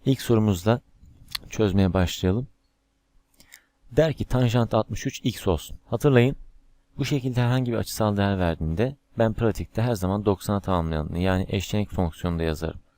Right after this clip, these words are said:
Altmış üçün doksana tamamlayanı nedir? Yirmi yedi. Demek ki kotanjant yirmi yedinin x olduğunu biliyorum. Benden istenen şey tanjant otuz altı. Doksana tamamlayanı kaçtır otuz altının?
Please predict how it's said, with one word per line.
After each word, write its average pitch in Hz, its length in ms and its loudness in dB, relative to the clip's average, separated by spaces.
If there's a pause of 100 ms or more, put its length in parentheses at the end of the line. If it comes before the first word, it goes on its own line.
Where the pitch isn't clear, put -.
(420)
Altmış - 380 -4
üçün 110 140 -2
doksana 107 340 0
tamamlayanı 87 480 -2
nedir? 82 380 -4 (180)
Yirmi 98 280 2
yedi. 80 160 -2
Demek 110 200 0
ki - 80 -16
kotanjant 101 680 -2
yirmi 87 280 -2
yedinin 95 340 -2 (380)
x - 240 -2
olduğunu 95 380 2
biliyorum. 98 340 2 (680)
Benden 127 280 4
istenen 131 360 2
şey 131 200 -2
tanjant 123 500 0
otuz 98 220 -4
altı. 98 520 0
Doksana 127 380 2
tamamlayanı 107 440 2
kaçtır 117 360 -4
otuz 95 240 -2
altının? 95 400 2